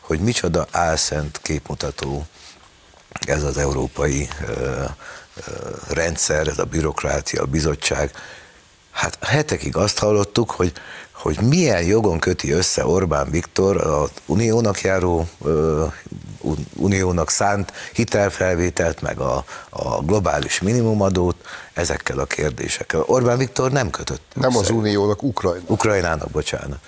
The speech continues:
Speaker 1: Ugyanaz. <laughs> U-, Orbán Viktor Magyarország nem kötötte össze.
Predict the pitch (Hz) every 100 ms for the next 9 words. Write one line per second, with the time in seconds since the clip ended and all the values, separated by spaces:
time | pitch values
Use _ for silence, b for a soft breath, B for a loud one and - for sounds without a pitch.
0 | B B B - 107 85 78 82 - B
1 | B B - - - - - - - -
2 | - - - - 120 - 143 170 156 156
3 | 147 - 110 117 127 127 120 135 151 95
4 | 80 - 67 - 69 65 - -